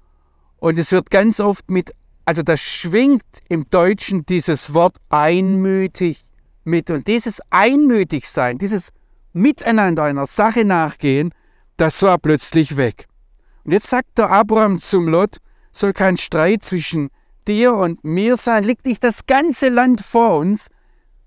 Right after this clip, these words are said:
Hör zu, Lot, wenn du zur Rechten gehst, gehe ich zur Linken. Wenn du zur Linken gehst, gehe ich, gehe ich zur Rechten. Er lässt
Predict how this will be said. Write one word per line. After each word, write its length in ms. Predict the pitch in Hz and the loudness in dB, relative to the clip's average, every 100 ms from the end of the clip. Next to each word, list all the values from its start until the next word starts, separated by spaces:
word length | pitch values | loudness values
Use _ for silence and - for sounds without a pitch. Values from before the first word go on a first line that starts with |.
| _ _ _ | _ _ _
Hör 160 | 202 202 | -2 -2
zu, 300 | - 226 240 | -2 0 2
Lot, 400 | 180 135 - - _ _ _ | 2 2 -4 -20 _ _ _
wenn 220 | 156 180 | -2 -2
du 160 | 160 247 | 0 -4
zur 240 | - 233 | -2 0
Rechten 380 | 196 185 - - | 2 0 -2 -6
gehst, 260 | 180 185 - | -2 -2 -2
gehe 160 | 175 | -2
ich 140 | 170 - | -2 -2
zur 200 | 180 160 | -2 0
Linken. 300 | 165 156 165 | 0 -2 -4
Wenn 100 | 160 | -2
du 120 | 233 | -2
zur 180 | - 220 | 0 0
Linken 240 | 247 302 | 0 0
gehst, 260 | 233 202 - | 0 -2 0
gehe 120 | 196 | 0
ich, 320 | 170 196 190 | 0 -4 -4
gehe 160 | 185 190 | -2 0
ich 180 | 190 - | -2 -4
zur 220 | 196 170 | -2 2
Rechten. 420 | 175 160 - 127 _ _ _ _ _ _ _ | 2 0 -10 -12 _ _ _ _ _ _ _
Er 160 | - 160 | -2 2
lässt 580 | 160 190 233 - - | 4 2 0 -6 -18